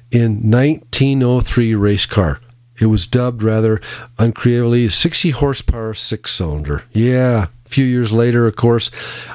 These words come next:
uh, some of the other car manufacturers made suit in nineteen ten. They followed suit, actually, and, uh, started building six cylinders and wanted that power from the straight sixes. Of course, it goes on. As you know, the slant six came up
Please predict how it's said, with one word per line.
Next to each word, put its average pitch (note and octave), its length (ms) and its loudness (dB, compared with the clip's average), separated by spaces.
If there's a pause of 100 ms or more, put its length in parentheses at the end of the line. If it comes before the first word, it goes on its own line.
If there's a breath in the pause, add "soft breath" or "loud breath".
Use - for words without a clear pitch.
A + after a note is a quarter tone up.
uh, G#2 180 2
some A#2+ 200 0
of A#2 80 4
the A2 60 4
other A2 180 2
car A2 200 -2
manufacturers G2+ 760 -2
made F2+ 180 0
suit A#2+ 300 0
in F2 60 -8
nineteen F#2+ 480 -2
ten. B2+ 320 0
They A#2 120 0
followed G#3 380 -2
suit, F#2+ 240 -2
actually, D#2+ 480 -2 (340 loud breath)
and, D#3 300 0
uh, D#3+ 140 0
started E3+ 380 -2
building F3 260 0
six - 300 -2
cylinders G#2+ 460 0
and B2+ 160 4
wanted G3 260 2
that A2 200 -2
power F2 260 -6
from E2+ 220 -12
the E2 80 -8
straight F#2+ 340 -8
sixes. - 480 -6 (480 loud breath)
Of A2+ 100 -2
course, B2 280 -2
it A2+ 100 -4
goes C3+ 280 2
on. G#2+ 260 2 (240 loud breath)
As G#2+ 160 2
you A2+ 80 4
know, G#2+ 160 4
the G#2 100 2
slant G2+ 360 -2
six - 380 -2 (220 loud breath)
came G2+ 280 2
up G2+ 200 0